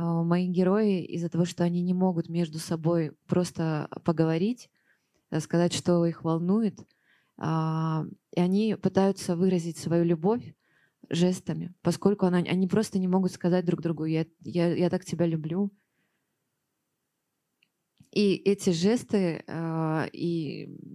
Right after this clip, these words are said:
переходят вот в такую пластичность, потому что хочется постоянно доказать человеку, что он для тебя важен.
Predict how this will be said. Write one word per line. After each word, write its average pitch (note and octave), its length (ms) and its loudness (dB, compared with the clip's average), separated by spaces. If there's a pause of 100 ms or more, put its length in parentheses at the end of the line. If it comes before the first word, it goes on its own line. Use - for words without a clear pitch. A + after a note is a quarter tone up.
переходят F#3 480 2
вот F3+ 180 0
в - 100 -8
такую F3+ 320 0
пластичность, F3 760 -4
потому E3+ 280 -2
что E3+ 220 -4 (360)
хочется G#3+ 460 0
постоянно F#3+ 480 2
доказать F#3 520 0
человеку, E3+ 720 0 (400)
что E3+ 600 2
он F#3+ 220 2
для E3+ 100 -8
тебя F3+ 320 0
важен. D#3+ 500 0